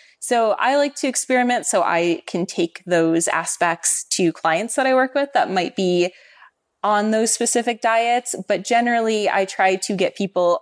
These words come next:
away from the fads, um, you know,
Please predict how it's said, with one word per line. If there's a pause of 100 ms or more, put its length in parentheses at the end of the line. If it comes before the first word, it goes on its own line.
away
from
the
fads, (260)
um,
you
know,